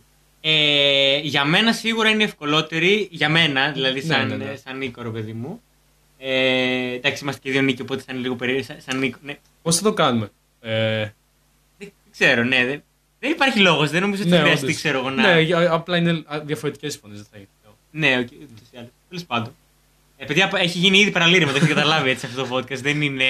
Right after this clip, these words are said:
Speaker 1: <laughs> Εμ, in any case, ε, θεωρώ ότι η θεωρητική, παιδιά, ε, εκεί που είστε έξω, αντικειμενικά, δεν είναι η ευκολότερη κατεύθυνση, είναι τα οικονομικά.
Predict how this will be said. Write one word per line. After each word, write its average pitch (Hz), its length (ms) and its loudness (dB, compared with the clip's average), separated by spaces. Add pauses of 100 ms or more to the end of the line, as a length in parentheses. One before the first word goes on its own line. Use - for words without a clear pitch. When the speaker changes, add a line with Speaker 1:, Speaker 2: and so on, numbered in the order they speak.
Speaker 1:
<laughs> 131 60 2 (1500)
Εμ, 165 840 0 (1500)
in 170 80 2
any 214 200 4
case, 147 320 2 (160)
ε, 151 960 -2 (340)
θεωρώ 160 300 4
ότι 254 260 -2
η 202 320 4
θεωρητική, 156 500 -4
παιδιά, 139 580 -2 (400)
ε, 131 320 0
εκεί 123 280 -4
που 139 120 -18
είστε 131 180 -10
έξω, 127 160 -6
αντικειμενικά, 139 840 -2 (600)
δεν 220 240 2
είναι 214 220 4
η 160 140 6
ευκολότερη 139 680 -2
κατεύθυνση, 143 720 -6
είναι 196 240 2
τα 180 100 -2
οικονομικά. 147 680 0